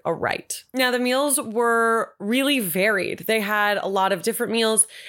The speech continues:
and part of this was for a reason we'll get to in just a second, and part of it was because these meals and, um, uh, menus were created by the public health service so that the prison inmates were getting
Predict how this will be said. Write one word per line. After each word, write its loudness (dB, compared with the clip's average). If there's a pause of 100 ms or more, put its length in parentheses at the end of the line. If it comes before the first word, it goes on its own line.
(140)
and 0
part 0
of -2
this 2
was 2
for 0
a 2
reason 0
we'll 0
get 0
to 0
in 0
just -2
a -2
second, 0
and -4
part 0
of 0
it 0
was -2
because 0 (380)
these 2
meals 2
and, 0
um, 0 (220)
uh, 2
menus 0
were 0
created 2 (360)
by 2
the -2
public -2
health 0
service 0
so 2
that 2
the -2
prison 0
inmates 0
were 0
getting 2